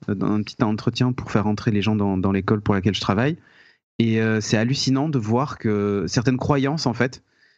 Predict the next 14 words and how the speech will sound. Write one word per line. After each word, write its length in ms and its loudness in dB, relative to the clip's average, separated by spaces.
euh, 460 2
colportées 460 0
par 140 2
les 100 2
réseaux 240 0
sociaux, 480 0
parce 180 0
que, 60 -4
bah, 100 2
ils 80 0
passent 220 0
leur 100 2
vie 140 0
là-dessus, 340 -2